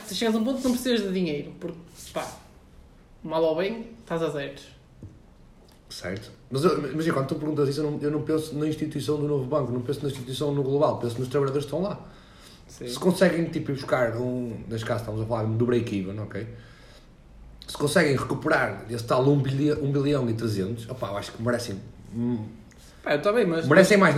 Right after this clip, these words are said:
Speaker 2: merecem mais no ano, nesse ano do que agora, muito mais.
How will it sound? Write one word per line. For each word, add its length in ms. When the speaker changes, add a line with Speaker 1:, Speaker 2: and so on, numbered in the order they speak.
Speaker 2:
merecem 400
mais 200
no 140
ano, 240
nesse 320
ano 300
do 100
que 100
agora, 440
muito 380
mais. 320